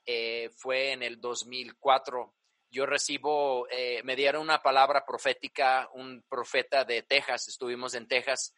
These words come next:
en una conferencia, y, y yo en mi corazón, yo le dije, "Dios, tú sabes mi corazón, que estoy dispuesto a hacer lo que tú quieres, pero dime dónde, dime qué".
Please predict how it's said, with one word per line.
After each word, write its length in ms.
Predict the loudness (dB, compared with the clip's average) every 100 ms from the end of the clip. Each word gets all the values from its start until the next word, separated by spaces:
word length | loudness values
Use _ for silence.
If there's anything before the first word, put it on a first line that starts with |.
| _ -20 _
en 120 | -10
una 200 | -2 -2
conferencia, 920 | -2 -2 0 2 0 -2 -2 -2 -4 _ _ _ _ _ _
y, 760 | -2 0 0 0 -2 -6 -10 -18 _
y 160 | -10 0
yo 180 | 4 4
en 80 | 2
mi 100 | 0
corazón, 380 | 2 2 0
yo 120 | 2 4
le 100 | 4
dije, 240 | 2 0
"Dios, 260 | 0 -2 -2
tú 100 | 0
sabes 300 | 2 2 -2
mi 120 | -2
corazón, 520 | 0 2 2 0 0
que 100 | -4
estoy 220 | -4 -4
dispuesto 420 | -4 -2 -2 -2 -2
a 20 |
hacer 220 | 0 2
lo 140 | 2 -2
que 120 | -6
tú 160 | -10
quieres, 360 | -2 0 2 0
pero 200 | -2 -2
dime 300 | -4 -4 -2
dónde, 320 | 0 2 0
dime 300 | -2 -4 -4
qué". 280 | -2 -2 -4